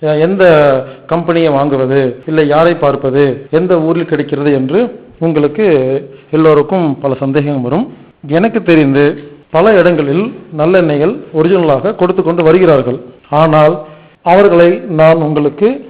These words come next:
சிபாரிசு செய்வதற்கு சிபாரிசு செய்ய மாட்டேன். ஏனென்றால் என்னிடம் பல பேர் வந்து பல ஊர்களிலிருந்து "நான் ஒரிஜினல் எள்ளெண்ணெய் தயாரிக்கிறேன், அ, என்னை வந்து நீங்கள், அ, உலக மக்களுக்கு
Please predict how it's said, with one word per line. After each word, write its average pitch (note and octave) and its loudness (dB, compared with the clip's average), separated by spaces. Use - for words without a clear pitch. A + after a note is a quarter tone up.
சிபாரிசு G#3 0
செய்வதற்கு D3 -4
சிபாரிசு F#3 0
செய்ய D#3+ 0
மாட்டேன். C3 -4
ஏனென்றால் D#3 0
என்னிடம் F3+ 0
பல F3 2
பேர் F3 2
வந்து D#3+ 2
பல F3 0
ஊர்களிலிருந்து D#3 -2
"நான் C#3+ 0
ஒரிஜினல் C#3+ -4
எள்ளெண்ணெய் C#3+ -6
தயாரிக்கிறேன், C3+ -4
அ, E3 2
என்னை D#3+ 2
வந்து D#3+ 0
நீங்கள், D3 0
அ, C#3+ 0
உலக D3+ -2
மக்களுக்கு D3 -2